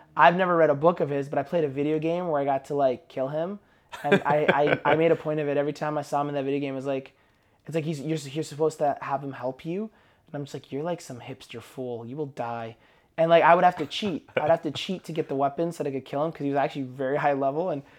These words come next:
Speaker 1: any-, <laughs> anyway, that's a random off shot, but
Speaker 2: <laughs>
Speaker 1: yeah, screw you. You're in books and st-, no, you die. You die. We're not making friends. Um,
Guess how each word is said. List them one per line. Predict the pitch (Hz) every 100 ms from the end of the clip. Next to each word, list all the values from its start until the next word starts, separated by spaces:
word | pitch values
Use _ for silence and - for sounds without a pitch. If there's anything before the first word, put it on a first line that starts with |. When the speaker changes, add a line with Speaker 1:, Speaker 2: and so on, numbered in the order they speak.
| - _ _
Speaker 1:
any-, | 180 185 - -
<laughs> | -
anyway, | 233 208 175 165 - - - 196
that's | 208
a | 196 196
random | 175 175 156
off | 160 156
shot, | 147 143 139
but | 135 - - - - - 185 -
Speaker 2:
<laughs> | -
Speaker 1:
yeah, | 185 202 165
screw | - 262
you. | 262 214
You're | 170 190 240
in | 160
books | 160 175 -
and | 147 156 175 170
st-, | - - 196
no, | 202 156
you | 147 175
die. | 151 123 110 139
You | 165
die. | 147 123 123 139
We're | 151
not | 160 151
making | 139 135 139
friends. | - 120 120 - - _ 139
Um, | 131 131 131